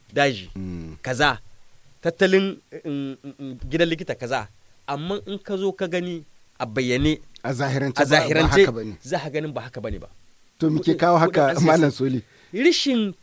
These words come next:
Speaker 1: kishi.
Speaker 2: Mm, akwai
Speaker 1: Babu
Speaker 2: matsala.
Speaker 1: wata magana, rishin kishi ke kawo wannan abu.
Speaker 2: Da rashin adalci ga ƙasa.
Speaker 1: Duk kai tare suke. Duk mai kishi yana da adalci.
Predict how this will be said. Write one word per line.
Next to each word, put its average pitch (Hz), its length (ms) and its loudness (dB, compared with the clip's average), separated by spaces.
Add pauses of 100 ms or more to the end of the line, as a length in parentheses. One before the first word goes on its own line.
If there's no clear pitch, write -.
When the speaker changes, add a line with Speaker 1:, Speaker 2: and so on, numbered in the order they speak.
Speaker 1:
kishi. - 460 6 (520)
Speaker 2:
Mm, - 480 -16
akwai - 260 -10
Speaker 1:
Babu 285 340 6
Speaker 2:
matsala. 262 40 6
Speaker 1:
wata 311 180 6
magana, 214 260 2 (100)
rishin 262 300 -2
kishi 226 300 -2
ke 127 80 -18
kawo 135 160 -4
wannan 120 140 -10
abu. 78 100 -20 (380)
Speaker 2:
Da 117 160 -2
rashin 151 240 2
adalci 127 480 -6
ga 110 80 -8
ƙasa. 95 320 -12 (720)
Speaker 1:
Duk 311 100 2
kai 285 140 10
tare 233 160 8
suke. 175 280 -4 (460)
Duk 175 180 -2
mai 277 120 6
kishi 247 260 -4
yana 214 140 4
da 160 80 -4
adalci. 147 320 -4